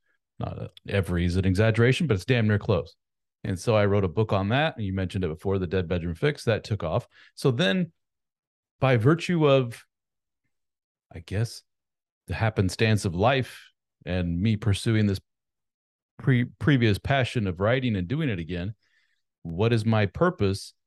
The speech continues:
kind of happened to me. It was, my purpose became helping others. It became, "I read this book of yours. It was really great. Do you mind talking to me? May-,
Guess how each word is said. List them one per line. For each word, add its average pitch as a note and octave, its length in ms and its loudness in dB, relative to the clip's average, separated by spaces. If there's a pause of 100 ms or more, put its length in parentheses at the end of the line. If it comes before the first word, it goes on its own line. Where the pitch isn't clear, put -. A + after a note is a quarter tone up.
(280)
kind A#2+ 260 -2
of G#2 100 -6
happened - 480 -2
to A#2 140 -4
me. G2+ 440 -2
It F#2+ 160 -8
was, F#2+ 440 -2
my G#2 120 -2
purpose C#3 380 0
became A2+ 320 -2
helping G#2+ 380 0
others. D#2+ 500 -6 (420)
It F#2+ 120 -4
became, G2 500 2 (340)
"I G2+ 100 0
read A#2+ 340 2
this A#2+ 160 0
book C3+ 260 0
of F#2+ 80 0
yours. G2 240 2
It G2+ 80 -4
was F#2+ 160 -4
really A2+ 220 0
great. G2+ 420 -4
Do - 80 -12
you G#2 140 -4
mind G#2+ 340 -2
talking A#2 380 -2
to G2 140 -6
me? E2+ 180 -4
May-, F2+ 300 -4